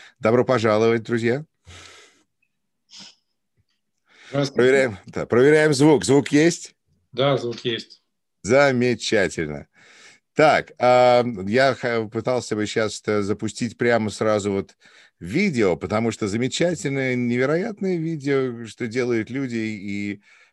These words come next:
Speaker 1: э, вот был протест, и вышли, и всё это запечатлели, и им удалось, э, сделать это от начала до конца.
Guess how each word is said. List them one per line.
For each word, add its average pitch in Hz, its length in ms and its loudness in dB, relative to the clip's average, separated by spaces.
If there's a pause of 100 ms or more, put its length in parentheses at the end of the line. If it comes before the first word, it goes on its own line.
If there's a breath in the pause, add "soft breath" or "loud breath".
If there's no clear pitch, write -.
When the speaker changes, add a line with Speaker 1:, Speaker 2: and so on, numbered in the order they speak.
(140 soft breath)
Speaker 1:
э, 92 720 -4 (160)
вот 120 220 -8 (180)
был 175 220 -2
протест, 104 720 -6 (580)
и 113 240 -4
вышли, 151 460 -4
и 113 460 -6
всё - 240 -8
это 147 140 -10
запечатлели, 101 960 -10 (480 soft breath)
и 104 720 -6
им 104 80 -4
удалось, 107 600 -6
э, 101 340 -4
сделать 110 360 -8
это 101 160 -8
от - 100 -10
начала 101 640 -4
до 107 520 -4
конца. 92 760 -8